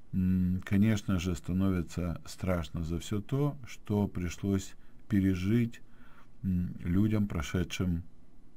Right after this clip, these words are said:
эту войну. Причем не только людям в Советском Союзе, но и тем людям, которые прошли через всю эту войну в Европе, в Англии, во Франции,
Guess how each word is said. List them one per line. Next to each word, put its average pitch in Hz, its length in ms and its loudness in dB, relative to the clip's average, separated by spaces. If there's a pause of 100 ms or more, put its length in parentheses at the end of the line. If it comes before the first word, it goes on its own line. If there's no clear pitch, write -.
(240)
эту 98 260 2
войну. 87 400 2
Причем 90 500 0 (760)
не 127 120 8
только 131 380 4
людям 95 400 6
в - 40 -8
Советском 82 500 0
Союзе, 76 500 -4
но 101 240 2
и 92 140 0
тем 92 340 2
людям, 107 380 2
которые 98 840 2 (960)
прошли 98 600 4
через 85 360 0
всю - 360 -2
эту 85 540 -2
войну 80 600 0
в 76 40 -6
Европе, 107 720 0 (960)
в 98 120 4
Англии, 90 600 4 (360)
во - 100 -6
Франции, 90 680 -4